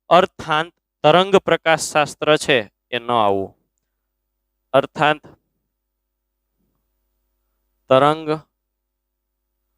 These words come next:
પ્રકાશશાસ્ત્રથી પર. તરંગ પ્રકાશશાસ્ત્રથી પર હોય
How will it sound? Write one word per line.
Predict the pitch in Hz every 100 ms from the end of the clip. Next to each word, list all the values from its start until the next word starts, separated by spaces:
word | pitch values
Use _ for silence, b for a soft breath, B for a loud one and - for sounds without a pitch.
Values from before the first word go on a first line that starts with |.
| _ _ _ 120
પ્રકાશશાસ્ત્રથી | 127 - 135 139 135 - - _ _ _ _ _ _ _ _ _ _ _ _ _ _ _ - - 117 117 - - 127 127 127 - _ _ _ _ _ _ _ _ _ _ _ _ _ _ _ _ _ _ _ _ _ _ - 127 123 - _ _ _ _ _ _ _ -
પર. | 101 - _ _ _ _ _ _ _ _ _ _ -
તરંગ | 139 175 170 - _
પ્રકાશશાસ્ત્રથી | 135 139 160 160 - 151 143 - 147 - 147
પર | _ - 147 156
હોય | 147 165 135 107